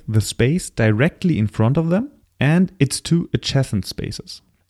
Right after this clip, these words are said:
What's important is that in order to attack your opponent directly, you have to remove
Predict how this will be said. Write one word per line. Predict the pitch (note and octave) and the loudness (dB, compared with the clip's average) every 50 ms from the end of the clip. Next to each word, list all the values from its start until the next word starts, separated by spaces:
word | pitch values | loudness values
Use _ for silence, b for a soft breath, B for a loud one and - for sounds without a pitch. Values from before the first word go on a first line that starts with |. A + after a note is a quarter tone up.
| _ _ | _ _
What's | - C3 B2+ - - | -4 -4 -4 -4 -6
important | - C3 - - D3+ E3+ F3+ F#3 F3 - | -6 -4 -2 -2 -2 -2 -2 -4 -6 -4
is | - C#3 C#3+ C#3+ D3 C#3+ C3+ - - A#2+ | -2 0 0 2 0 0 -2 -6 -8 -4
that | A2+ B2 A#2+ B2 B2 A#2+ - _ - | 0 0 2 2 0 -2 -4 _ -4
in | A#2 A2+ | -2 -2
order | - - C3 C3 C3+ | 0 0 0 0 0
to | - - - - - | 0 0 -2 -2 -2
attack | A2+ - _ - - D3+ E3 - - - | -4 -6 _ -6 -4 -4 -4 -6 -4 -2
your | - D3+ - - | -2 -2 0 -2
opponent | - G#2+ - - - - D#3+ E3+ E3 D#3+ D#3 C#3+ - - - | -4 -4 -4 -4 -2 0 2 2 4 2 2 -2 -4 -8 -4
directly, | - G2+ G2 G2 G2 G#2+ C#3+ F3+ - - - - F#2 F#2 A2 D3+ F3 F#3+ - _ | -2 -2 0 0 0 0 0 0 -2 -4 -6 -4 -2 -2 0 -2 -4 -6 -6 _
you | _ - A#2 | _ 0 2
have | A2+ G#2+ D3 E3 - - | 2 2 0 -2 -2 -4
to | - - C3 | -4 -2 0
remove | A#2 A2+ A2+ B2+ D3+ E3+ D#3+ - | 2 2 2 4 2 2 0 -2